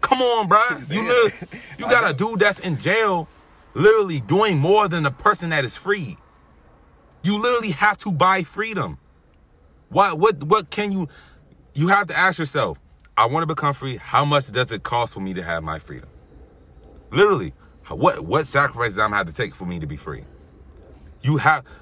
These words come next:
Speaker 1: just because it say free doesn't mean it's free, bruh. Freedom. It ain't free. You gotta buy that. Stocks, investing, real estate.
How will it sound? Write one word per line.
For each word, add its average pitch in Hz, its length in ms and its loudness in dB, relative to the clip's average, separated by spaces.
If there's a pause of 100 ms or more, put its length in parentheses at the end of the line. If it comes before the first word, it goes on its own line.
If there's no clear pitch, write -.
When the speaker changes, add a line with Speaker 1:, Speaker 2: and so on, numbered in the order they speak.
(100)
Speaker 1:
just 175 200 0
because 180 280 0
it 156 60 -4
say 156 180 -2
free 160 260 0
doesn't 131 260 2
mean 131 160 0
it's 92 120 -8
free, 143 200 -2
bruh. 85 240 -4 (1200)
Freedom. 165 400 0 (440)
It 185 60 -4
ain't 220 160 0
free. 233 320 2 (800)
You 202 60 -12
gotta 240 180 2
buy 247 220 2
that. 190 200 0 (1080)
Stocks, - 520 2 (540)
investing, 98 540 -2 (420)
real 170 180 0
estate. 127 300 -6